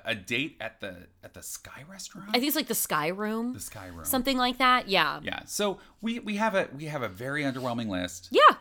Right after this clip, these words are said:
Speaker 1: Really easily achievable. And you know what? What I love about Melody Paris, she knows how to set an achievable goal.
Speaker 2: Yeah,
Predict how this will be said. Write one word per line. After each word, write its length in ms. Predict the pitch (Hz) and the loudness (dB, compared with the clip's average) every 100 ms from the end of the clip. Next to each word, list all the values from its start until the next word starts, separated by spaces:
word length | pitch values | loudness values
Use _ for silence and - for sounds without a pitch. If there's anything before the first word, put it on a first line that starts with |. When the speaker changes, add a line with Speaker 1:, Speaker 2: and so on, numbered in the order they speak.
| - | -4
Speaker 1:
Really 320 | 127 240 349 | 2 2 2
easily 380 | - 117 117 110 | 2 0 2 -2
achievable. 420 | 104 107 92 92 | -2 -6 -4 -4
And 140 | 113 139 | -2 -2
you 80 | 175 | 0
know 60 | |
what? 220 | 175 - 101 | 0 0 -2
What 120 | 110 | -4
I 40 | |
love 180 | 104 120 | -2 -4
about 220 | 135 123 | -4 -6
Melody 240 | 101 92 90 | -4 -6 -6
Paris, 420 | - - - - _ _ _ _ - | -12 -18 -18 -20 _ _ _ _ -16
she 180 | - | -12
knows 100 | 151 135 | -10 -10
how 80 | |
to 80 | 101 | -14
set 380 | - - 95 - | -14 -10 -10 -10
an 140 | 92 | -12
achievable 460 | - - 101 104 95 | -14 -14 -14 -16 -18
goal. 160 | - - - - | -20 -18 -16 6
Speaker 2:
Yeah, 160 | 247 | 12